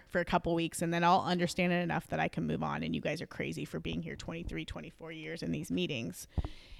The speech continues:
And then, like I said, as I realized that the program was more about me, not about him, I started looking at my life, and I'm like, "Oh, my life is manageable in so many ways.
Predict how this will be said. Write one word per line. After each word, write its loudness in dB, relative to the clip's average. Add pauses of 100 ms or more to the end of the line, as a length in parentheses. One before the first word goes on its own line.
And 8
then, 8
like 0
I 2
said, 4
as 2
I 2
realized 4
that -2
the 4
program 4
was 0
more 4
about 0
me, 4 (420)
not 4
about 2
him, 6
I 4
started 4
looking 2
at 0
my 6
life, 2
and -2
I'm 2
like, 0
"Oh, 6
my -6
life 0
is -4 (100)
manageable 0
in -2
so 0
many 4
ways. -2